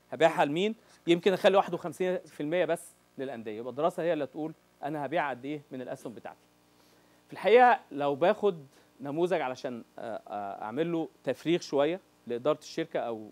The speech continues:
لنموذج البيع، الجدول ده بيوضح نموذج التكوين رأس مال الشركة. فبقول هنا المؤسس أو المساهم هيكون النادي،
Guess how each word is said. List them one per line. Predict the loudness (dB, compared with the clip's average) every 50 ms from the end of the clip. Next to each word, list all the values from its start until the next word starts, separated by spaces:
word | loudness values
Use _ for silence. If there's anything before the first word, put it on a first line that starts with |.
| -18 -16
لنموذج | -14 -14 -14 -12 -14 -14 -12 -10 -8 -6 -6 -6 -6
البيع، | -6 -4 -2 -2
الجدول | -2 0 -2 0 0 -2 -4 -4
ده | -4 -6 -6 _ _ _ _ _ _ _ _ -6
بيوضح | -4 -2 2 2 0 2 2 0 0 0 -2 -16 -20 _ _ _ _ _ _ _ -8
نموذج | -6 -4 -2 0 0 0 -2
التكوين | -2 -4 -6 -6 -2 0 -2 0 2
رأس | 2 2 0 0 -2
مال | -2 -2 -2
الشركة. | -2 -4 -4 -4 -2 0 -2 -4 -4 -4 _ _ _ _ _ _ _ _ _
فبقول | -2 0 2 2 2 2 0 -2 _ -10 -6 -2 -2 0 2 4 4 4 4 2 -4 -8 -10 -4 -2
هنا | 0 2 6 6 6 6 4 2 _ _ _ -8 -4
المؤسس | -2 0 0 2 2 0 0 -2 -2 0
أو | 0 0
المساهم | 0 0 2 4 4 4 4
هيكون | 0 -4 -2 0 0 2
النادي، | 2 4 2 2 2 0 -4